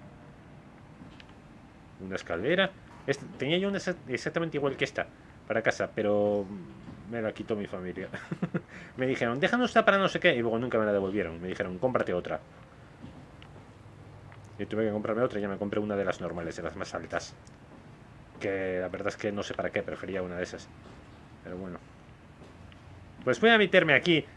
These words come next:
¿No habéis querido a veces en los sitios a los que vais meteros detrás del mostrador a ver qué están y no podéis porque está toda la gente allí? Pues ahora a cotillar. Los ordenadores.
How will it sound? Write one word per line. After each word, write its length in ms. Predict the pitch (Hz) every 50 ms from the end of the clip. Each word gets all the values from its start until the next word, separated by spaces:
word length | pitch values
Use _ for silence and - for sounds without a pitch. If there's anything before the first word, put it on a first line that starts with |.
| - - -
¿No 60 | - 139
habéis 160 | 175 180 -
querido 220 | - 180 180 180
a 40 | 170
veces 240 | 170 165 170 143 151
en 60 | 143
los 100 | 131 -
sitios 220 | 151 147 - 120
a 20 | 127
los 100 | 123 -
que 80 | -
vais 200 | 139 139 123 -
meteros 280 | 123 110 - 127 120 -
detrás 280 | 120 107 - 127 - -
del 100 | 113 107
mostrador 420 | 110 104 - - 107 107 113 110
a 40 | 104
ver 140 | 107 104 -
qué 100 | - 104
están 260 | - 110 107 104 - - - - -
y 60 | 117
no 120 | 113 104
podéis 260 | - 110 107 117 110 -
porque 200 | - 98 92 92
está 180 | - - 104
toda 160 | - 107 101
la 60 | 98 -
gente 200 | - 98 92 104
allí? 140 | 120 - - - - - - - - -
Pues 140 | 98 - -
ahora 220 | 107 127 147 160
a 80 | 156 -
cotillar. 580 | 135 127 - 123 110 117 127 113 95 87 82 - - - - - - - - - - - - - - - - - - - - - 95
Los 180 | 92 90 - -
ordenadores. 920 | 90 85 85 85 85 85 92 120 156 185 190 202 202 202 202 - - -